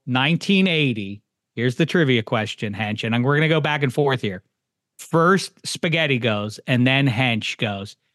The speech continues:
The five starting quarterbacks in the N F C Central in nineteen eighty. Let's see if Spaghetti can name one first.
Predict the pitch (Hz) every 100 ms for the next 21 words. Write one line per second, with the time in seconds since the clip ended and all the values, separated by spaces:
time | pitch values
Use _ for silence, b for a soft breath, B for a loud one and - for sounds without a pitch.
0 | _ _ _ _ _ _ _ _ - 139
1 | - 165 165 170 175 180 190 196 170 190
2 | _ _ _ _ _ _ _ _ _ _
3 | _ _ _ _ - - 165 160 160 160
4 | - 156 123 107 104 101 - - - _
5 | _ _ _ _ _ _ _ _ _ _
6 | _ _ _ _ - 139 139 135 135 139
7 | 127 143 127 - 117 113 113 110 - 127
8 | 123 120 123 127 113 110 110 113 _ -
9 | 139 147 190 156 - 151 143 135 127 135
10 | 131 131 127 127 127 127 120 - 135 110
11 | 95 - -